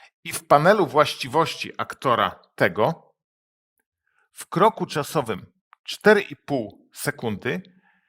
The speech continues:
zaznaczam sobie opcję nieprzezroczystość.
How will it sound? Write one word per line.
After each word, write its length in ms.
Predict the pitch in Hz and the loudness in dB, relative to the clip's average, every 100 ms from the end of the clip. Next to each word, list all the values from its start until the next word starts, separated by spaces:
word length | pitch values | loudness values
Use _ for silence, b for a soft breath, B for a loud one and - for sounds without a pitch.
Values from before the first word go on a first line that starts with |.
| _ _ _ _ _ _ _ _ _ _ | _ _ _ _ _ _ _ _ _ _
zaznaczam 840 | 117 110 160 - 160 196 - 190 165 | -2 6 6 6 4 4 4 -2 -2
sobie 720 | - 143 131 143 165 - _ _ _ _ _ _ _ _ _ _ _ _ | -6 -6 -2 -2 -2 -6 _ _ _ _ _ _ _ _ _ _ _ _
opcję 520 | 151 151 - - 156 156 | 2 2 -4 -2 -2 -2
nieprzezroczystość. 1400 | 127 147 165 - 147 127 135 - 120 - - - - - | -4 -2 -2 -4 -6 -4 -4 -4 -12 -12 -16 -18 -20 -20